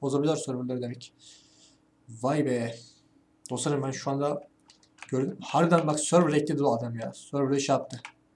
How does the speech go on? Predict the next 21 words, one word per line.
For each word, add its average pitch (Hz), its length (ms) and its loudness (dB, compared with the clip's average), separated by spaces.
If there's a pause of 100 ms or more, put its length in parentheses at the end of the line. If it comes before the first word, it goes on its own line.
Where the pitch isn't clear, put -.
(3750)
Evet 127 260 -2
dostlarım. 143 360 -2 (3750)
Yani 185 280 10
dostlarım 220 400 8
T 180 260 4
F 220 120 2
ikide 190 260 4
o - 100 -2
kadar 165 220 6
hile 151 280 2
var 196 160 10
ki 156 100 -2
adamlar 170 300 4
artık, 180 420 2 (800)
e, 120 280 0
nasıl 165 240 4
desem 147 180 0
server'ı 185 540 8
bile 180 260 4
hacklemeyi 170 500 4
başarmışlar. 156 800 0